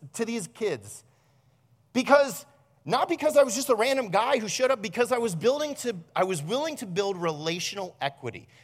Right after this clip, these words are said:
that they knew who I was, and it took a long time, but it was worth it. Are you willing to get into their world? Then what? Then we talk about the good news of Jesus.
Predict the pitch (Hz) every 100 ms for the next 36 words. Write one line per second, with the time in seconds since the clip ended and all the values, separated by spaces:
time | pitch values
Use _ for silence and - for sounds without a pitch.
0 | - 165 170 175 156 160 185 214 185 196
1 | 170 160 151 160 139 139 131 - 196 165
2 | 139 113 107 131 147 160 170 175 - 151
3 | 147 135 127 110 104 113 113 113 - -
4 | - _ _ _ _ _ _ _ _ _
5 | _ _ _ - 139 156 151 156 147 127
6 | 135 127 120 107 104 92 95 - - _
7 | _ _ _ _ _ _ _ _ - _
8 | 104 127 98 - _ _ _ _ _ _
9 | _ 104 110 139 143 127 95 90 90 104
10 | 92 101 85 80 113 127 80 - -